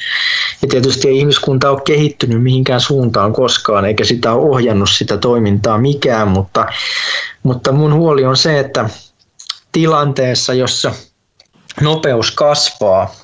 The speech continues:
ja samalla niin kuin hallinta perinteisessä mielessä vähenee, niin on potentiaalisesti erittäin vaarallinen ja hankala yhdistelmä,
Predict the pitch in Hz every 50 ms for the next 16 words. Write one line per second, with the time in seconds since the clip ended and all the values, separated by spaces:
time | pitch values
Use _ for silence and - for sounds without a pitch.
0 | _ _ _ _ _ _ - - - - - - - - - - - _ _ -
1 | 123 110 - 139 135 135 131 127 120 117 117 120 117 117 - 110 - 147 147 147
2 | 139 127 120 110 104 101 98 92 - - _ _ - - 135 127 127 120 104 120
3 | 104 101 104 - - 117 110 110 107 107 107 - - 113 117 127 135 131 127 120
4 | 113 104 98 98 95 92 92 92 95 98 101 - - - - - - - - -
5 | - - _ _ - - 151 147 143 131 135 139 143 139 131 113 104 95 107 104
6 | 95 95 98 101 95 - - - - - - 139 117 110 104 98 98 95 _ -
7 | - 107 104 101 95 90 98 98 98 92 95 95 85 85 87 87 90 85 87 87
8 | 92 101 98 95 92 85 - - 80 78 - - - 90 127 - - - - -
9 | 107 98 - - -